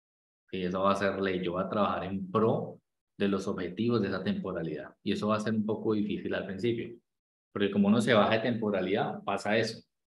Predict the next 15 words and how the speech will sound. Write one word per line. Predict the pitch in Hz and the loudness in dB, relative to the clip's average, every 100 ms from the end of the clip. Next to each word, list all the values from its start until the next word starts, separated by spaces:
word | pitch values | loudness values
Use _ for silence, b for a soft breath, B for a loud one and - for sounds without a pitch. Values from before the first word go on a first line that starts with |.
| _ | _
Voy | 101 | 0
a | 104 | 4
tener | 110 98 90 | 4 4 4
bloques | 101 107 104 | 2 2 0
con | 110 | 2
imbalance | 101 90 90 87 95 | 2 2 0 -2 -4
arriba, | 92 123 123 | -2 2 4
voy | 101 98 | 2 2
a | |
tener | 110 95 87 | 0 -2 0
más | 101 104 104 | 2 4 4
liquidez | 104 101 98 87 90 | 0 0 -2 -4 -4
por | - 95 | -4 -2
allá | 90 85 | -2 0
arriba, | 120 117 120 | 2 2 0